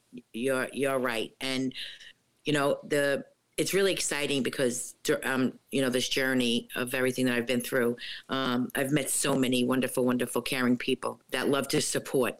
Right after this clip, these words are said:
others. And it's like friends supporting friends,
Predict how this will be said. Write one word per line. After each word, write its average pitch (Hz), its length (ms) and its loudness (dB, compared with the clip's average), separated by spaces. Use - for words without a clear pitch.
others. 120 580 2
And 120 220 2
it's - 240 -2
like 120 180 -2
friends 139 300 0
supporting 127 400 2
friends, 101 540 -2